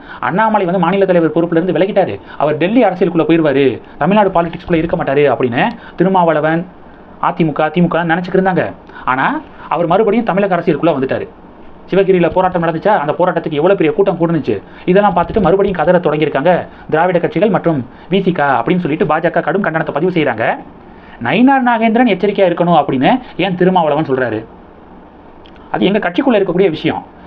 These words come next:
எங்க கட்சியை பத்தி இவர் ஏன் வந்து கவலைப்படுறாரு? ஆக்சுவலா இப்ப எனக்கு ஒருத்தனை பிடிக்கல, ஒருத்தனால எனக்கு டிஸ்டர்பன்ஸ் இருக்கு அப்படின்னா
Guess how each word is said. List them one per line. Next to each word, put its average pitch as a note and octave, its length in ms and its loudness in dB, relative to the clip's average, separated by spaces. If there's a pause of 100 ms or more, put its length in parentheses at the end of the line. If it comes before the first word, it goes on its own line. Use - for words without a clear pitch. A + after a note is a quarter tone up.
(100)
எங்க G#3+ 240 2
கட்சியை D4 360 0
பத்தி A#3+ 160 0
இவர் G#3 160 2
ஏன் G#3 140 0
வந்து F3+ 180 0
கவலைப்படுறாரு? C#3+ 640 0 (960)
ஆக்சுவலா D3 540 -2 (180)
இப்ப F3 180 0
எனக்கு F#3+ 280 0
ஒருத்தனை F3+ 300 0
பிடிக்கல, E3+ 440 0 (220)
ஒருத்தனால F3+ 420 2
எனக்கு E3+ 300 -2
டிஸ்டர்பன்ஸ் F3+ 280 -2
இருக்கு E3+ 300 2
அப்படின்னா C#3 520 -2